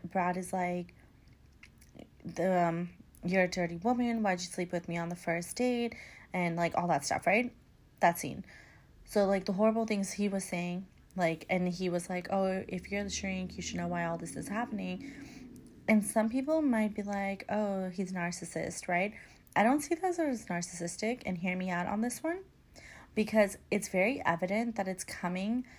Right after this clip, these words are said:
from a brokenhearted place. And this is coming as a protective mechanism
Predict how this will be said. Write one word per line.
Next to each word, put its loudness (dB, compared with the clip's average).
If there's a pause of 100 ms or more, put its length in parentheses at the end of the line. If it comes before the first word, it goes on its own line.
(180)
from 2
a 2
brokenhearted 0
place. -8 (880)
And 4
this 2
is -2
coming -2
as -2
a -2
protective -6
mechanism -2